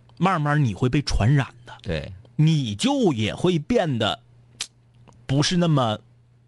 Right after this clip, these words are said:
Speaker 1: 你想啊，
Speaker 2: 嗯。
Speaker 1: 你能觉得他这么做不对，
Speaker 2: 嗯。
Speaker 1: 你能说出他父母都六十多了，他还这样不对，说明
Speaker 2: 对。
Speaker 1: 你是一个好样的。
Speaker 2: 对，你有理智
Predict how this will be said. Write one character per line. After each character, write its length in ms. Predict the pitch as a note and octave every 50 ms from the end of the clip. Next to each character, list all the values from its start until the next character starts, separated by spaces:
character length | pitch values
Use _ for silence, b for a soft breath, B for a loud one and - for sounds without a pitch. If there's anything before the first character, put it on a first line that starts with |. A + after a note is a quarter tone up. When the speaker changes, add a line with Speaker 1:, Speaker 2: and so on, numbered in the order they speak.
| _ _ -
Speaker 1:
你 160 | F#3+ B3 C4+
想 140 | - - -
啊， 140 | - G2+ B B B B
Speaker 2:
嗯。 160 | E2+ D#2 B B B B B _ _ _
Speaker 1:
你 280 | - F3+ G#3+ G#3+ F#3 D#3
能 220 | D3 F3 D4 E4
觉 100 | B3 G#3+
得 80 | G3+ A#3+
他 140 | - A#3 A3
这 80 | B3
么 80 | A#3+ A3
做 120 | G3 B3+
不 160 | F#3+ - - C#3
对， 320 | D3+ C#4+ D4 - - - - _
Speaker 2:
嗯。 200 | G2+ G2 F2+ D2+ - _ _ _
Speaker 1:
你 140 | - E3 E3
能 140 | D#3+ A#3+ D4+
说 160 | C#4+ - C4+
出 80 | A#3+ B3+ A#3+
他 100 | B3+ B3
父 100 | D4+ C#4
母 140 | A#3 G#3+
都 60 | - C#3+
六 180 | G#3 C4 G#3
十 80 | D3+ D#3
多 140 | C#3 C#3 C#3
了， 60 | C3+
他 100 | B2 D3
还 80 | D3+ F3
这 140 | E3 G3+ G3
样 120 | E3+ D3+
不 160 | - - C3+
对， 160 | D3 - B2+ -
说 180 | - - - A3
明 120 | A3 B3
Speaker 2:
对。 140 | B3+ A#3+ F3
Speaker 1:
你 140 | A#2+ F#2+ -
是 160 | - - F3
一 100 | D#3 C#3
个 120 | C3 D#3
好 320 | D3 - - - - - -
样 260 | F#2+ G2+ G2 F2 E2
的。 80 | E2 -
Speaker 2:
对， 160 | - G2 F2
你 120 | E2 F2 F#2+
有 120 | G2+ G2+
理 140 | F#2+ F2+ D#2+
智 260 | - - F#2 E2+